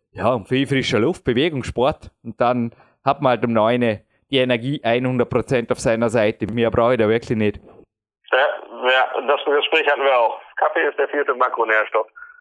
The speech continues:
Speaker 2: meines Erachtens nach. Und, äh, nicht, nicht nur energiefördernd, sondern auch sehr lecker.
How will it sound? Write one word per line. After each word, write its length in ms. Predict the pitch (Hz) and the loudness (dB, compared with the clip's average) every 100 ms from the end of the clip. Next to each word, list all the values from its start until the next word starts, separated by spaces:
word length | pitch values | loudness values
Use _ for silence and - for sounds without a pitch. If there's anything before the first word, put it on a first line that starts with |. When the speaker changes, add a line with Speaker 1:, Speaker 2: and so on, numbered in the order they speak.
| _ 120 | _ -4
Speaker 2:
meines 260 | 110 117 - | -2 -2 -4
Erachtens 420 | 107 - _ 135 | -6 -8 _ -4
nach. 300 | 135 156 151 | -2 -2 -4
Und, 300 | 135 110 - | -6 -6 -2
äh, 880 | 120 120 120 123 - - _ _ 135 | 0 2 0 -2 -10 -20 _ _ -10
nicht, 220 | 135 - | -10 -10
nicht 260 | 127 175 190 | -6 -2 0
nur 100 | 190 | 2
energiefördernd, 680 | 165 160 - 185 165 165 156 | 2 0 0 2 2 0 -2
sondern 200 | 147 139 | -4 -2
auch 160 | 131 127 | 0 0
sehr 120 | 120 | 0
lecker. 340 | 123 160 151 | 0 0 -2